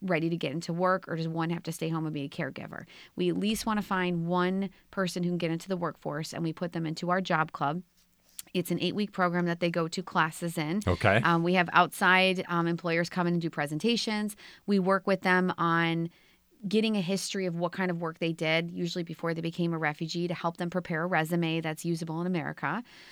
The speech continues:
Speaker 1: Um, we work with them to practice interviewing so they understand what to expect, teach them soft skills like business cards, networking.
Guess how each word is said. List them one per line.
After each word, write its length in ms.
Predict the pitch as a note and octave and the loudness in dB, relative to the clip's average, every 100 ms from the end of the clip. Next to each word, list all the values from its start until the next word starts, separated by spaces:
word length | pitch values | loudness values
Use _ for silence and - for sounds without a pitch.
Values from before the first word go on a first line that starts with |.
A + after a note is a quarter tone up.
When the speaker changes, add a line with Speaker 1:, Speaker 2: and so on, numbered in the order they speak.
| - - | -18 -6
Speaker 1:
Um, 500 | E3 E3 D#3+ D#3+ - | -2 0 0 -2 -4
we 460 | F3 F#3 F3+ F3 F3 | -2 0 0 0 0
work 280 | E3+ F3 E3+ | 2 0 0
with 180 | F#3 F3 | -2 2
them 280 | F3 E3+ F3 | 2 2 0
to 120 | F#3 | -6
practice 500 | - E3 E3 F#3 E3+ | -2 -2 0 -6 -4
interviewing 640 | F#3+ F3+ E3+ E3+ E3+ F3+ | -2 -2 0 -2 0 -2
so 140 | F3 E3+ | -6 -6
they 100 | E3 | -6
understand 480 | E3 D#3+ - D#3 | -6 -6 -6 -6
what 120 | D#3 D#3 | -6 -8
to 100 | E3 | -8
expect, 640 | E3 - D#3+ D#3 G#3 - - - - - | -10 -2 0 2 -2 -8 -20 -20 -20 -12
teach 260 | - G3+ - | -4 -2 0
them 140 | G3 | 0
soft 360 | E3 F#3 E3+ - | 0 2 2 0
skills 640 | - F3+ E3 E3+ E3+ - | -4 0 2 2 0 -2
like 160 | D#3 - | -6 -2
business 360 | F3 D#3+ E3+ D#3+ | -2 0 0 0
cards, 640 | - E3 D#3+ D#3+ D#3 D#3 D#3 | -4 -2 0 0 -2 -4 -6
networking. 960 | D#3+ E3+ F3+ E3+ - E3+ D#3+ E3 D#3+ | -4 -4 -4 -6 -2 -2 0 -2 -4